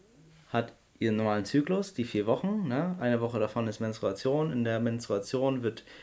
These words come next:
dieses Ei, das hatten wir in der ersten Folge erfahren, dieses Ei, was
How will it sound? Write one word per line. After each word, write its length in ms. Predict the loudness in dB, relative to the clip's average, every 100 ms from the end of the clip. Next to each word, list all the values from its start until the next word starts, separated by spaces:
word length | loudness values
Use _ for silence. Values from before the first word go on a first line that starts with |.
| -20 -4
dieses 320 | -2 0 0
Ei, 460 | 6 8 8 4 0 -12 -20 -20
das 140 | -12
hatten 140 | -6 -4
wir 100 | -2
in 60 | 0
der 80 |
ersten 260 | 0 -2 -4
Folge 400 | 0 0 2 0
erfahren, 500 | -4 -4 -2 -2 -4 -10 -20 -6
dieses 200 | -6 0
Ei, 300 | 4 4 4
was 340 | 2 -2 -10